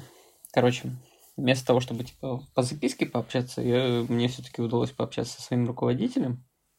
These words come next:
напрямую. Вот. И он, типа, ну, помог мне дополнительно разобраться, как работают все эти системы, с которыми предстояло провести работу. Вот. Э, и тут резко появляется старший инженер,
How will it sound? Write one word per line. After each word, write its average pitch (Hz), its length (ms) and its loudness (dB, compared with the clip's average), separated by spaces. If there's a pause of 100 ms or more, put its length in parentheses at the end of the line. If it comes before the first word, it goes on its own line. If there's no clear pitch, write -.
(180)
напрямую. 123 640 -2 (880)
Вот. 117 320 0 (180)
И 135 420 6
он, 117 360 4 (140)
типа, - 400 -6 (120)
ну, 151 180 0
помог 120 360 2
мне 110 80 0
дополнительно 127 580 -2
разобраться, 131 500 -2
как - 140 -20
работают - 360 -8
все - 140 -6
эти 131 160 -6
системы, 127 520 -2
с 127 60 -6
которыми 127 500 -2 (640)
предстояло 123 600 4
провести 123 460 0
работу. 127 480 0 (1800)
Вот. 110 420 0 (840)
Э, 120 440 4 (460)
и 123 80 -4
тут 147 200 -6
резко 151 240 4
появляется 127 360 6
старший 127 280 6
инженер, 151 480 8